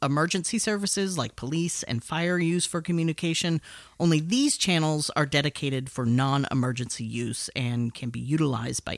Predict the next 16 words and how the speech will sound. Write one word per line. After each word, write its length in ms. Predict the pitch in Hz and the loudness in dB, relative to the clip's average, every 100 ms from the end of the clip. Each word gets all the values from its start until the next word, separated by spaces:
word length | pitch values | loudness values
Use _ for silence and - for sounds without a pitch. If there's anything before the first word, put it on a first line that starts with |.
| - | 0
anyone. 600 | 196 156 131 50 - - _ - - - - - - - | 2 2 0 -8 -8 -10 _ -20 -20 -20 -20 -20 -20 0
So 360 | 196 175 170 - | 4 6 4 6
after 300 | 196 226 240 | 4 6 4
the 100 | 196 | 4
nineteen 520 | 190 202 208 - 196 | 4 4 2 4 4
seventy-three 560 | 202 185 160 - 160 - 180 | 4 2 0 -2 -6 -2 2
oil 320 | 220 254 233 | 4 4 2
crisis, 720 | - 135 120 - 101 107 - | 0 0 0 0 -2 -2 -2
the 120 | 143 | -4
U 240 | 139 190 214 | -2 2 2
S 160 | 185 | 2
government 520 | - 175 190 160 143 - | 0 0 2 2 0 0
imposed 560 | 151 - 165 156 147 | -2 -2 0 0 0
a 120 | - 135 | -2 0
nationwide 920 | 139 226 - 349 339 202 170 170 165 _ _ | 0 0 0 0 0 2 2 2 0 _ _
fifty-five 1000 | - - 302 - 339 - 208 175 165 | -6 -2 -2 0 0 2 0 2 2